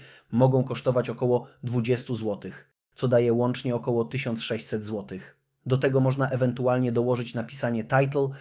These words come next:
oraz description. Techniczny audyt seo to bardzo ważny element w pracy specjalisty seo.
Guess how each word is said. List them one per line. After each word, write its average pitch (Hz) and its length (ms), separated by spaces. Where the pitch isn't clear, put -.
oraz 120 260
description. 104 640
Techniczny 160 600
audyt 135 320
seo 131 420
to 135 100
bardzo 143 400
ważny 135 340
element 123 340
w - 100
pracy 131 300
specjalisty 117 640
seo. 107 420